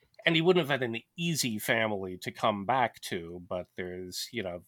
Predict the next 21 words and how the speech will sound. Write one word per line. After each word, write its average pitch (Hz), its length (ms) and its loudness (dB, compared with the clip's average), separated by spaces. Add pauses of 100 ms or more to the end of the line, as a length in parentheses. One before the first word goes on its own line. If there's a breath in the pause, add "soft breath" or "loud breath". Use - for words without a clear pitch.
(100)
there's 107 340 -4
a 113 60 -6
lot 101 160 0
of 98 80 -4
honor 98 280 0
culture 95 520 -8
stuff - 380 -4
going 92 300 -6
on, 92 320 -6
but 90 180 -12
there's 92 340 -8
also, 90 760 -10
you 123 140 -8
know, 85 160 -14
just 90 300 -12
a, 92 180 -10
a 117 160 -12
particular 113 640 -6
type 101 320 -6
of 90 220 -12
shame 95 520 -2